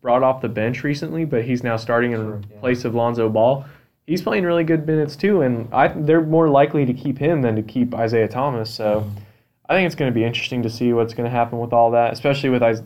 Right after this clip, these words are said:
Speaker 1: or with, uh, Lonzo coming back after the All-Star break. I saw a report of that today. I, I just don't know. I, someone's gonna get mad, and I don't know if it's gonna be Isaiah Thomas or LeVar Ball.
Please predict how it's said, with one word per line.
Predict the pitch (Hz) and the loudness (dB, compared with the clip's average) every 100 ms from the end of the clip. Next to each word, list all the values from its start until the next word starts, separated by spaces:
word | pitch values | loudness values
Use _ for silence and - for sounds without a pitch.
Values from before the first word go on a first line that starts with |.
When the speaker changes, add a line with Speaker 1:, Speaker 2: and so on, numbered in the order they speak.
| - | -2
Speaker 1:
or | 120 | 0
with, | 117 117 | 0 2
uh, | 110 107 | 2 2
Lonzo | 113 117 117 117 | 2 0 0 -2
coming | 117 110 | -2 0
back | 113 107 | 0 -2
after | - 113 113 | -4 -6 -6
the | 110 | -4
All-Star | 107 113 113 117 | 0 0 0 -2
break. | 117 120 113 | 2 0 0
I | 107 | -4
saw | 117 | 0
a | 110 | 0
report | 107 107 117 107 | 0 -4 -2 -2
of | 110 | 0
that | 110 110 | -2 -2
today. | 107 107 107 113 120 - _ _ _ _ _ _ _ _ _ | -8 -2 0 0 -2 -12 _ _ _ _ _ _ _ _ _
I, | - 85 82 - _ - | -14 -12 -14 -18 _ -12
I | |
just | 123 131 | -10 -8
don't | 123 117 | -4 -2
know. | 120 120 110 110 _ - | -2 -2 -4 -10 _ -6
I, | 120 120 117 - - _ _ _ | 0 2 0 -6 -20 _ _ _
someone's | - 160 185 139 | -2 2 2 2
gonna | 117 | 0
get | 107 107 | 0 0
mad, | 110 107 | 0 0
and | 104 | 0
I | 123 | 0
don't | 139 | 2
know | 120 | 0
if | |
it's | 120 | -2
gonna | - 110 | -4 0
be | 110 | 2
Isaiah | 107 113 113 | 2 0 0
Thomas | 113 113 110 | 0 -2 -2
or | 107 | -2
LeVar | 104 104 104 101 | 0 2 2 2
Ball. | 104 101 104 | 2 2 -2